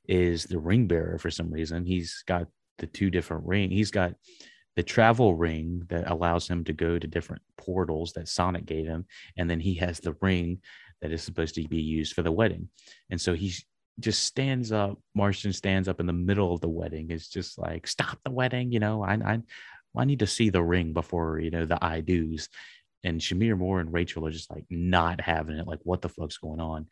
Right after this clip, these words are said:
So Marsden punches Shamir Moore. And I was like, "Jesus, there could have been different ways that could have been <laughs> handled." Uh, takes the ring from Rachel and then,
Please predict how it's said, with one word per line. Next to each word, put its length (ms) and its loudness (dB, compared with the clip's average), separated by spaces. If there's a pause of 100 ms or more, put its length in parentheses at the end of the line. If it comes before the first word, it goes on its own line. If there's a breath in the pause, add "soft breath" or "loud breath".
(260 loud breath)
So 140 0
Marsden 460 0 (140)
punches 500 6
Shamir 400 0
Moore. 360 4 (680 loud breath)
And 280 2
I 60 0
was 140 -2
like, 100 -16 (160)
"Jesus, 600 0
there 120 -2
could 200 4
have 80 4
been 160 6
different 300 4
ways 240 4
that 180 0
could 100 2
have 80 0
been 120 0
<laughs> 120 2
handled." 420 8 (600 loud breath)
Uh, 360 4 (840)
takes 320 0
the 140 2
ring 340 2
from 240 -6
Rachel 480 -2
and 120 -4
then, 160 -4